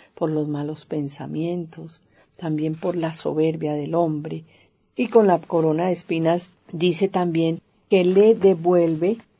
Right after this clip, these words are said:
al hombre la condición de rey. Hay cosas muy bellas, de verdad,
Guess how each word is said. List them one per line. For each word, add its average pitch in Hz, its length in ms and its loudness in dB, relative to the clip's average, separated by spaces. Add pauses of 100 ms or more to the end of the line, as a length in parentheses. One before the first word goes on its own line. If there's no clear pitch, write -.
(160)
al 165 220 4
hombre 165 280 2
la 180 140 0
condición 151 760 -6
de 151 120 -6
rey. 151 480 -6 (380)
Hay 180 160 0
cosas 220 500 -2
muy 247 240 0
bellas, 170 640 -2 (400)
de 185 140 0
verdad, 180 480 0